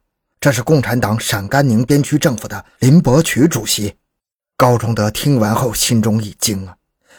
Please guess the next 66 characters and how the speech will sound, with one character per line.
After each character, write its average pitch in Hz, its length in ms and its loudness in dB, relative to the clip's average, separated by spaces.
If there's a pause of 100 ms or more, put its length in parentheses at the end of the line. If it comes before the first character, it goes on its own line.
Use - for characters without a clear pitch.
(120)
没 196 160 6
想 160 180 4
到 160 100 6
会 190 120 2
在 180 120 6
这 240 260 6
种 107 180 -2
地 139 140 0
方 98 160 -6
见 160 140 -2
到 113 100 -4
早 233 400 6
已 123 140 0
闻 117 160 0
名 156 200 2
已 151 220 2
久 - 100 -4
的 - 120 -20
中 196 240 2
共 107 180 4
领 147 160 0
导 - 180 0
人， 101 280 -6 (440)
于 131 100 2
是 - 180 -6 (240)
急 185 200 4
忙 143 220 2
握 139 100 2
住 104 100 -8
林 104 180 -6
伯 113 160 -4
渠 - 180 -8
的 113 80 -2
手。 - 160 -10 (1400)
“我 254 80 -12
早 165 160 0
就 190 140 0
听 196 120 2
过 208 100 4
先 202 200 4
生 175 100 4
的 170 80 0
大 185 160 2
名 110 160 -6
了。” 135 160 -6 (1600)
林 190 180 4
伯 220 160 8
渠 175 180 2
对 170 140 4
高 202 240 4
崇 185 160 2
德 143 160 2
的 160 80 2
行 135 280 -2
动 185 160 4
和 120 160 -4
思 202 240 0
想 - 200 -8
也 117 160 -2
掌 - 200 -10
握 98 60 -16
得 101 80 -10
比 82 100 -20
较 87 120 -14
详 90 300 -12
细， - 200 -10